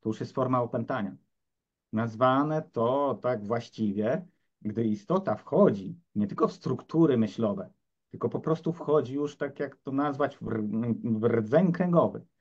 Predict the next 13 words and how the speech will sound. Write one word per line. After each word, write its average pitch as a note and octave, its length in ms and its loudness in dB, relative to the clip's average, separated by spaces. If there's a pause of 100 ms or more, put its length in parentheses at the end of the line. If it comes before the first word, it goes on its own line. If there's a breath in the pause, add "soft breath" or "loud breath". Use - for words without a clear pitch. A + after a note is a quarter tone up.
(140)
Najczęściej E3 580 0
są D#3+ 220 0
od C3+ 200 -2
tyłu. G2+ 360 2 (380)
I A2+ 280 2
to, D#3 160 2
co D#3 160 -2
najgorsze, B2+ 800 2 (140)
te B2+ 140 -2
istoty, D3+ 460 -2
które C#3+ 760 2 (240)
modyfikują C3+ 720 2
swoje, C3+ 720 2